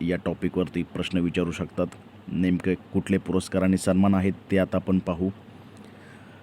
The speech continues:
त्यांना पद्मश्री पुरस्कार मिळालेला आहे एकोणीसशे अठ्ठ्याऐंशी रोजी, पद्मभूषण पुरस्कार मिळालेला आहे दोन हजार दोन रोजी आणि नुकताच, म्हणजे दोन हजार तेवीसला, भारताचे राष्ट्रपती द्रौपदी मुर्मू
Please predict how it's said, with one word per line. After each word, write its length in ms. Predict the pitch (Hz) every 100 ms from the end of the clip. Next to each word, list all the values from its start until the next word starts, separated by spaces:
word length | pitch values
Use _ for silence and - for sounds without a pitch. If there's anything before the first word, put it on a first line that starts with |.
| - - - - -
त्यांना 200 | 113 104
पद्मश्री 600 | 104 120 107 123 113 117
पुरस्कार 440 | 117 107 107 - 101
मिळालेला 360 | 101 101 101
आहे 200 | 95 95 -
एकोणीसशे 440 | 92 104 95 104 -
अठ्ठ्याऐंशी 480 | 95 - 104 101 107
रोजी, 320 | 98 85 101 104 - - - - - - - 123
पद्मभूषण 680 | 113 117 104 107 - 120 113
पुरस्कार 460 | 104 98 - 101
मिळालेला 360 | 95 95 95 92
आहे 180 | 87 92
दोन 280 | 78 92
हजार 260 | 87 92 87
दोन 280 | 78 101 98
रोजी 320 | 92 85 92 98 - - - - - -
आणि 100 | 98
नुकताच, 500 | 104 101 - 104 -
म्हणजे 180 | 98 95
दोन 200 | 95 92
हजार 180 | 98 95 -
तेवीसला, 440 | 104 107 98 90 69 - - - - - - -
भारताचे 600 | 90 90 - 104 98 101
राष्ट्रपती 800 | 92 92 95 - 95 92 98 98 - - - - - - -
द्रौपदी 480 | 90 110 107 107 113
मुर्मू 400 | 107 101 101